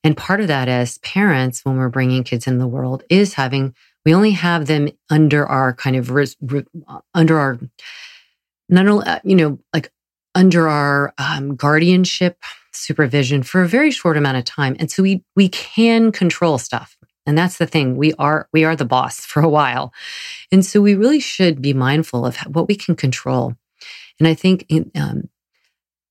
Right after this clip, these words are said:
inspiring our kids to move more and look down at a phone less,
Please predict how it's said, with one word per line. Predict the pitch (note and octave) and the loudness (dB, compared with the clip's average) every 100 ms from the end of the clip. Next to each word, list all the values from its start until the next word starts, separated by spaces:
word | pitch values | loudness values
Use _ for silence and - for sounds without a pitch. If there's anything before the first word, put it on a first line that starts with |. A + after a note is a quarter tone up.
| _ _ _ _ _ _ _ _ _ _ - | _ _ _ _ _ _ _ _ _ _ 4
inspiring | E3+ - - F3 F3+ G3+ G3 E3 | 4 4 -6 -2 0 2 2 2
our | D3+ | 0
kids | - D3+ C3 - | -2 -6 -6 -6
to | C3 | -4
move | B2+ B2+ C#3 D3 C#3+ | 0 0 2 2 0
more | C3 B2 B2+ D3 E3 _ _ - | -4 -2 -2 -2 -4 _ _ -2
and | D3 C#3+ | 0 2
look | D3 - | 0 -2
down | C#3 B2+ B2 B2 | -4 -2 -2 -4
at | B2 | -8
a | |
phone | A#2+ - B2 B2+ B2+ | -10 -6 -4 -2 -4
less, | A2+ C3+ - | -8 -10 -12